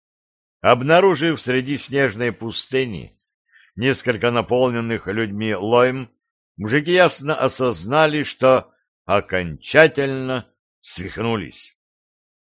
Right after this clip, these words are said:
По мере приближения — стали заметны отдельные воины, которые шевелились, дышали, прогуливались по льду около суденышек.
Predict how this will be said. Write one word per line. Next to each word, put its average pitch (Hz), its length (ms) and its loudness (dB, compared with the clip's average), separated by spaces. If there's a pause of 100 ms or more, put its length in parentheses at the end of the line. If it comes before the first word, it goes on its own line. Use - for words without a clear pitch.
(200)
По 127 60 4
мере 180 280 4
приближения — 151 880 0 (380)
стали 165 320 4
заметны 151 520 0
отдельные 151 600 0
воины, 113 600 2 (220)
которые 151 560 2
шевелились, 139 800 0 (180)
дышали, 127 720 4 (260)
прогуливались 147 880 0
по 139 80 0
льду 110 500 -2 (120)
около 123 360 2
суденышек. 113 760 0